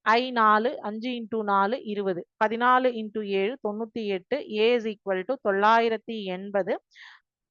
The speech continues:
pi centimeter squared. வட்டக்கோண பகுதியின் பரப்பளவு A is equal to pi, தொள்ளாயிரத்தி எண்பது pi centimeter squared. Area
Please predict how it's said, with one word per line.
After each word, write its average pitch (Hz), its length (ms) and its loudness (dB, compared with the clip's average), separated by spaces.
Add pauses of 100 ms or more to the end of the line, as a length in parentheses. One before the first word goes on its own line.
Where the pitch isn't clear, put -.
(120)
pi 302 180 6 (300)
centimeter 233 760 -2 (140)
squared. 175 680 -2 (1400)
வட்டக்கோண 233 600 2 (200)
பகுதியின் 208 560 -4
பரப்பளவு 202 560 2 (240)
A - 20 2 (120)
is 196 160 -12
equal 190 280 -6 (100)
to 320 60 -6 (220)
pi, 226 120 4 (260)
தொள்ளாயிரத்தி 233 640 2 (120)
எண்பது 202 300 -2 (160)
pi 220 80 0 (160)
centimeter 196 540 -6 (100)
squared. 170 520 -2 (2750)
Area 226 420 4